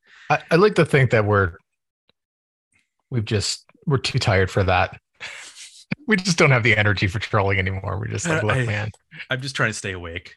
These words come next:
Speaker 2: most days. <laughs> I'm like the, I'm like the robot trying to pull the oil back in. I'm like, "Come on, man.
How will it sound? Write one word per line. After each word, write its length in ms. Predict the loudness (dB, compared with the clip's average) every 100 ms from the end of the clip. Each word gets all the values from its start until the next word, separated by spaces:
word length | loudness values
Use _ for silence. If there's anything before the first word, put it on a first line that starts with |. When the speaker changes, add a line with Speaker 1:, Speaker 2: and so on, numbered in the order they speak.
| -16
Speaker 2:
most 220 | -14 -14
days. 340 | -12 -12 -14 -18 _ _ _ _ -16
<laughs> 600 | -14 -14 -16 -16 -12 -6
I'm 100 | 0
like 160 | 0 0
the, 80 | -4
I'm 240 | -10 -6
like 140 | -2
the 80 | -2
robot 400 | 0 0 0 -2
trying 180 | -2 -4
to 60 | -6
pull 260 | -6 -4
the 140 | -4 -6
oil 260 | -6 -4 -4
back 300 | -4 -6 -8
in. 260 | -10 -12 -14 -10
I'm 120 | -8
like, 300 | -6 -8 -12 _ -20 -20 -14
"Come 240 | -8 -4 0
on, 260 | 2 2
man. 420 | 2 4 4 0